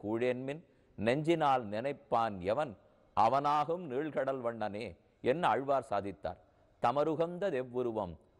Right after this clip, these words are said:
அவ்வுருவம் தானே, தமருகந்ததெப்பேர் மற்றப்பேர்" என்று பாசுரம்.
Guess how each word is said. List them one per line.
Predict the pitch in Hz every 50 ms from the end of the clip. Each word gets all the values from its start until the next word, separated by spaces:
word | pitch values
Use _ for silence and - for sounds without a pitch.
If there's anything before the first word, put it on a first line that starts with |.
| _
அவ்வுருவம் | - 98 120 135 143 151 160 160 147 131 123 120 117 -
தானே, | - 101 98 101 101 95 87 82 - - _ _ _ _ _ -
தமருகந்ததெப்பேர் | 123 127 139 143 143 139 165 175 190 185 151 123 127 127 127 - - 131 120 110 98 87 - - - - _
மற்றப்பேர்" | - 117 120 113 - - - 113 107 - - - 107 98 90 80 - - _ _ -
என்று | 110 123 139 165 180
பாசுரம். | - 117 110 107 - - 92 82 76